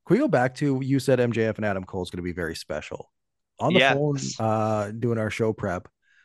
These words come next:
Speaker 1: you, you had a thought about Adam Cole.
Speaker 2: Yeah, it's the same thought we both have 'cause we're both fucking smart.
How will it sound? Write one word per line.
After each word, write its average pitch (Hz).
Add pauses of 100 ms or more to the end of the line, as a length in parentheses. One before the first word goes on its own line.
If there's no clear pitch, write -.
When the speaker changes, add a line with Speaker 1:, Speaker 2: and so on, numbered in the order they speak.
(840)
Speaker 1:
you, 151 (260)
you 143
had 180
a 185
thought 208
about 139
Adam 92
Cole. 67 (2000)
Speaker 2:
Yeah, 220
it's 135
the 139
same 180
thought 190
we 190
both 185
have 143
'cause 139
we're 143
both 180
fucking 214
smart. 202